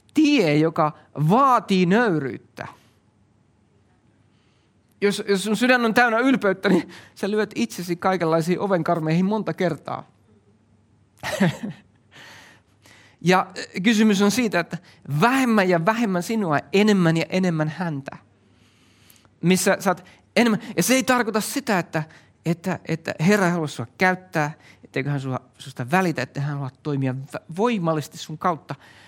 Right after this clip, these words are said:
Mutta se asenne, millä sä lähestyt asioita, on niin tärkeää, että sulla voi olla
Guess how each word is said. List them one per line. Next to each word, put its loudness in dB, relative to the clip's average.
Mutta 0
se -10
asenne, -2
millä 4
sä 0
lähestyt -4
asioita, -4
on -2
niin -2
tärkeää, -8
että -20
sulla -8
voi -4
olla -4